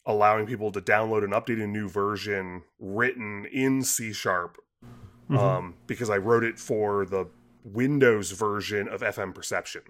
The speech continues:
Speaker 1: So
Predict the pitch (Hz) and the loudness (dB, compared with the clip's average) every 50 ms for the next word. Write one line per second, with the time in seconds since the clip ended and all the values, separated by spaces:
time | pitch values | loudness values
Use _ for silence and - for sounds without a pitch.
0 | _ _ _ _ _ _ _ _ _ _ _ _ _ _ _ _ _ _ _ _ | _ _ _ _ _ _ _ _ _ _ _ _ _ _ _ _ _ _ _ _
1 | _ _ _ _ _ _ _ _ _ - - - - - - 110 98 95 95 92 | _ _ _ _ _ _ _ _ _ -8 -4 -2 0 0 2 2 2 2 2 0
2 | 92 92 92 90 90 87 - - | 0 -2 -4 -6 -6 -8 -10 -12